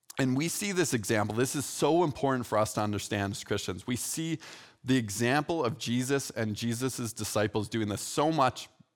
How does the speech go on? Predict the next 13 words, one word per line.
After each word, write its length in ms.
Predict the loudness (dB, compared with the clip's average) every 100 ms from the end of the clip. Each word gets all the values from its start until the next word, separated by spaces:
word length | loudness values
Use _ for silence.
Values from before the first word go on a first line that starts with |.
| -2
in 120 | 0
the 80 | 2
New 160 | 2
Testament. 560 | 0 0 0 -2 -6 -8 -10 _ _ -20 _ _ _ _
They 160 | 4 6
look 380 | 6 4 2 -8 -16 _ _ _ 2
at 200 | 4 4
what 180 | 4 2
is 160 | 2
needed 420 | 2 2 4 2
in 140 | 2 0
the 80 | -2
community, 600 | -2 -2 0 -2 -6